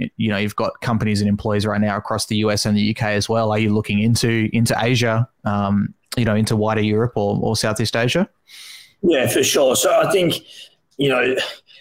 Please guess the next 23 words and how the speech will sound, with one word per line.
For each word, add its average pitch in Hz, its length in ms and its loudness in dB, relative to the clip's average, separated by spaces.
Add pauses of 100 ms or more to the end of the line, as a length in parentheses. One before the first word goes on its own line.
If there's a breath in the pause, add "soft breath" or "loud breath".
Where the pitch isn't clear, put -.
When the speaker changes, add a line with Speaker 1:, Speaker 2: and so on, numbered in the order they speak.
(140 loud breath)
Speaker 2:
it's, 139 260 0 (800)
it's, 147 220 -2
it's - 180 0
a - 80 2
tough - 300 0
one 127 380 0
to - 120 -2
try 123 360 2
and 117 280 0 (180)
just, - 440 -4 (360)
we're 143 160 2
gonna, 135 180 2
you 123 280 0
know, 117 220 0 (160)
scattergun 123 600 0
approach, - 560 0 (240)
you 127 100 -2
know, 120 120 0
this 117 160 0
global 120 400 2
business. 117 800 0 (340 loud breath)
Uh, 120 60 2
Speaker 1:
Yeah. 123 300 4